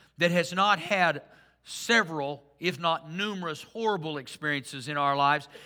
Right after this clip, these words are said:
and many, many, many bad ones. And the only thing that separates light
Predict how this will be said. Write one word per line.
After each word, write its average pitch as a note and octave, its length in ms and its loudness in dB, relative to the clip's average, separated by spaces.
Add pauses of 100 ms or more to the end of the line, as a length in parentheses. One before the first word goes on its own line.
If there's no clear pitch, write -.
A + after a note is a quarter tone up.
(120)
and F3 280 -2
many, A3 300 0
many, G3 300 -4
many F3+ 300 -2
bad C#3+ 380 -6
ones. - 380 -20 (1400)
And C#3 100 -10
the D3 140 -10
only F#3 260 -6
thing F3+ 220 -8
that C#3 100 -14
separates E3 720 -4
light D#3 260 2